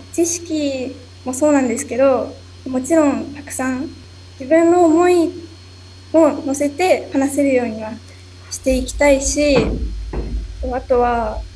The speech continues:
まあ、私自身、その、他の人よりも、まあ、知識がたくさんあるっていうわけじゃないので、こう、一人一人に伝わる分かりやすい語り部っていうのをしていきたいと思っています。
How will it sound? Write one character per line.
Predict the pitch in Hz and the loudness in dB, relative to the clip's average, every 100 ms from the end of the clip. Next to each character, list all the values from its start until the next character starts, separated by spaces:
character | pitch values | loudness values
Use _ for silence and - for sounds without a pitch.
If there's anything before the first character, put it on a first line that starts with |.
| - - - | -16 -16 -10
ま | 262 | -10
あ、 | 240 254 | -6 -4
私 | 254 294 320 | 0 2 2
自 | 330 | 2
身、 | 349 277 247 254 240 - - - - - | 4 2 2 2 0 0 2 2 0 -2
そ | - 240 | -4 -6
の、 | 226 226 | -4 -4
他 | 220 277 | 0 2
の | 294 311 | 4 4
人 | - 339 | 4 4
よ | 285 | 2
り | |
も、 | 247 233 | 0 -4
ま | 220 | -6
あ、 | |
知 | 233 311 | -6 -2
識 | - 311 240 | -2 0 0
が | 214 214 - - - | 0 -2 -10 -16 -10
た | 269 | -6
く | |
さ | - 285 | 0 4
ん | |
あ | 311 | 4
る | |
っ | 294 269 | 2 0
て | 240 | 0
い | |
う | 233 | 2
わ | |
け | 254 247 | 0 -2
じ | |
ゃ | 233 | -2
な | 240 | -2
い | 254 | -2
の | 220 | -2
で、 | 233 240 220 - - - - - - | 0 0 -2 -6 -16 -20 -20 -18 -10
こ | 247 | -8
う、 | |
一 | - 330 | 2 4
人 | 339 | 4
一 | 339 392 | 2 0
人 | 339 277 - - - - | 2 2 0 -6 -6 2
に | 302 285 | 4 4
伝 | - 277 | 2 2
わ | 277 294 | 4 4
る | 311 302 - | 4 2 0
分 | 247 | -2
か | 294 | 2
り | 294 | 2
や | - | 2
す | - | 0
い | 320 | -4
語 | 269 247 | -4 -4
り | 226 | -2
部 | 233 | 2
っ | 269 | 2
て | 269 226 | 0 -10
い | |
う | 220 226 | -8 -6
の | 247 220 | -6 -6
を | - - - | -12 -20 -20
し | - | -14
て | 226 | -14
い | |
き | - | -10
た | 247 | -8
い | 247 | -6
と | 214 | -8
思 | 180 240 | -8 -10
っ | 208 | -12
て | - | -14
い | 202 | -14
ま | 202 214 | -14 -16
す。 | - | -18